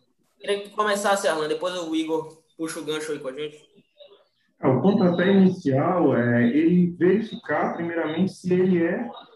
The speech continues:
Speaker 2: é, é, obrigado a fazer a declaração do imposto de renda, tá? Então, esse aí seria o primeiro ponto. O segundo ponto é ele fazer um levantamento de todos os recibos,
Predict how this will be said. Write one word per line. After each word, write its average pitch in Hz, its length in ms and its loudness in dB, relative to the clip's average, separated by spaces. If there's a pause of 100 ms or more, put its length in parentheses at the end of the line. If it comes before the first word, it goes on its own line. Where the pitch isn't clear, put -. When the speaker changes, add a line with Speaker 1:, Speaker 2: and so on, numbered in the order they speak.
(100)
Speaker 2:
é, 135 60 -6
é, 123 720 -2
obrigado 151 480 -2
a 175 60 -2
fazer 165 240 -6
a 170 120 -4
declaração 165 460 -6
do 156 100 -6
imposto 156 320 -6
de 175 140 0
renda, 101 320 0 (420)
tá? 117 320 0
Então, 143 320 2
esse 175 220 0
aí 170 80 2
seria 165 240 0
o 165 40 2
primeiro 165 360 -2
ponto. - 300 -4
O - 40 -20
segundo 185 480 0
ponto 185 560 -2 (340)
é 131 460 0
ele 170 140 -2
fazer 170 180 -4
um 175 100 0
levantamento 175 680 -2
de 175 160 -10 (120)
todos 190 600 -2
os 170 40 -2
recibos, 165 720 -4